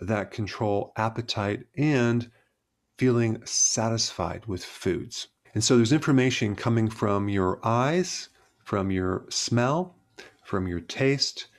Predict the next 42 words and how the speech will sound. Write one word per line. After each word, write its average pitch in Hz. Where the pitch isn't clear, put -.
from 85
your 82
stomach, 113
all 113
these 135
perceptions, 117
and 98
they're 95
coming 139
in 139
through 135
the 131
body 117
up 117
to -
that 113
little 113
center 110
and 107
giving 110
it 104
certain 101
information. 104
And 117
based 147
on 127
what's 123
happening, 110
it'll 95
send 117
down 104
signals 101
to 95
the 90
body 92
to -
tell 107
when 98
you 95
had 98
enough 92
food 120